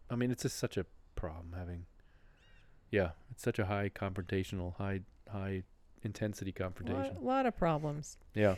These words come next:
Speaker 2: Yeah, there may be, I mean, I understand, like, why you'd be like, "Well, now that I am here with a guy covered in gasoline and a lighter, I feel like I <laughs> have limited
Speaker 1: <laughs>
Speaker 2: options in front of me." But there could, maybe could have been people they could have sent other than the cops out to, like,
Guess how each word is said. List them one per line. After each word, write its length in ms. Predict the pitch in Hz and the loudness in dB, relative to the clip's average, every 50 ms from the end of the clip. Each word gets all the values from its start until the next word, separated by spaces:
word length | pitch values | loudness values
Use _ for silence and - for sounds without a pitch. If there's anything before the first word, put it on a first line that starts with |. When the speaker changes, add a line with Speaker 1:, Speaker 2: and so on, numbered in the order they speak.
| - - | 2 6
Speaker 2:
Yeah, 240 | 277 277 254 208 190 | 10 12 12 12 12
there 140 | 202 233 240 | 12 10 10
may 180 | 247 262 277 269 | 10 8 6 6
be, 180 | 240 220 - - | 4 2 2 6
I 80 | 220 214 | 8 10
mean, 300 | 208 196 185 180 170 165 - - - - - - - - - - - - - | 10 10 10 6 4 0 -4 -12 -20 -20 -20 -20 -20 -20 -20 -20 -12 0 8
I 100 | 208 226 | 10 10
understand, 560 | 226 202 180 180 - - 247 240 208 175 170 165 | 10 10 8 4 6 8 10 10 10 10 8 8
like, 200 | 165 165 156 - - | 8 8 6 2 -2
why 240 | 208 170 175 170 170 | 4 8 8 10 10
you'd 140 | 175 175 | 10 10
be 100 | 175 175 | 10 10
like, 180 | 170 170 170 160 | 10 10 10 10
"Well, 420 | 170 180 202 247 294 302 - - - - | 12 12 12 12 12 12 10 8 4 6
now 240 | 185 196 240 302 | 10 10 12 12
that 100 | 302 262 | 12 10
I 80 | 240 233 | 10 10
am 140 | 220 196 202 | 10 10 10
here 200 | 226 262 247 202 | 10 10 10 10
with 100 | 185 170 | 8 6
a 20 | 170 | 6
guy 220 | 185 208 226 233 | 6 6 6 6
covered 300 | 226 - 233 214 202 190 | 6 6 6 6 6 4
in 80 | 180 180 | 4 6
gasoline 460 | 202 214 214 202 - 196 185 185 180 | 8 8 8 6 6 4 4 4 4
and 140 | 175 165 160 | 4 4 4
a 40 | 156 | 4
lighter, 440 | 165 196 202 185 165 151 147 147 - - - - - - - | 6 6 6 8 6 6 4 2 -2 -6 -20 -20 -12 0 4
I 80 | 175 170 | 4 6
feel 240 | - - 302 294 | 8 12 12 12
like 240 | 247 214 202 196 196 | 12 12 12 12 10
I 320 | 190 196 196 190 196 180 - - 208 190 - | 10 12 12 10 8 8 6 6 4 6 10
<laughs> 40 | - | 12
have 160 | 240 214 185 | 10 12 12
limited 460 | 180 214 254 285 277 - 202 196 190 | 10 8 10 12 12 12 10 10 10
Speaker 1:
<laughs> 80 | 190 202 | 10 12
Speaker 2:
options 320 | 240 151 - 240 - 180 | 12 12 12 12 12 12
in 100 | 185 190 | 12 6
front 220 | - - 269 269 233 | 8 10 10 10 10
of 80 | 185 | 8
me." 220 | 180 175 170 165 - - - - - 214 - | 8 6 4 4 2 -2 -10 -8 -6 0 2
But 100 | - 247 | 4 6
there 120 | 285 294 294 | 8 6 6
could, 300 | - - 359 320 247 269 | 8 8 8 8 8 6
maybe 280 | 269 302 349 381 359 | 8 10 12 12 12
could 160 | - - 294 269 | 10 8 8 8
have 80 | 254 220 | 8 8
been 160 | 233 226 214 | 8 8 8
people 280 | 254 254 - - 202 | 6 6 6 8 8
they 240 | 196 196 185 185 175 - - - - - - - - - | 10 10 8 6 4 0 -10 -20 -20 -20 -20 -14 -2 6
could 140 | - 226 | 8 10
have 100 | 196 185 | 10 10
sent 180 | - 220 196 185 | 10 8 10 10
other 240 | 190 196 202 190 175 | 10 10 10 10 8
than 160 | 170 170 165 | 6 4 2
the 60 | 151 - | 0 -2
cops 480 | - - 196 180 - - - - - | 6 6 8 8 8 4 0 -2 0
out 200 | - 170 151 - - | 2 2 2 2 0
to, 80 | - | -2
like, 240 | - 78 - - | 0 2 0 0